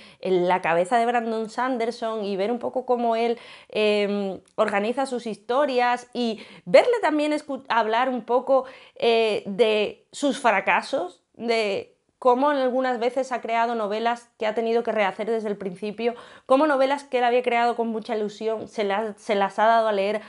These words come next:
a sus lectores cero y, pues, no respondieron todo lo bien que creían,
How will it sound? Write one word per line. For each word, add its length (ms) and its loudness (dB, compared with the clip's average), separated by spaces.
a 80 -6
sus 180 -4
lectores 540 -4
cero 300 0
y, 300 -4
pues, 200 4
no 160 2
respondieron 580 0
todo 220 2
lo 80 2
bien 180 -2
que 120 -2
creían, 680 -2